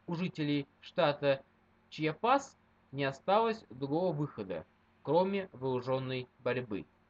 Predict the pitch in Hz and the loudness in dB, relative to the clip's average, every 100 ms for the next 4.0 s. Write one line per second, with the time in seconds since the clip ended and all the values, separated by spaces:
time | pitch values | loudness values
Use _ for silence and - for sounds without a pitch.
0 | _ _ _ _ _ 135 185 202 190 185 | _ _ _ _ _ -2 2 4 4 2
1 | 196 214 220 202 - 127 - - 165 - | 4 2 2 -6 -2 -2 -2 -12 -12 -4
2 | 165 165 175 190 185 147 214 240 143 - | 0 2 2 2 2 2 2 4 2 0
3 | - 127 131 151 156 165 - 208 131 80 | -10 -6 -4 -6 -8 -10 -8 -4 -4 -6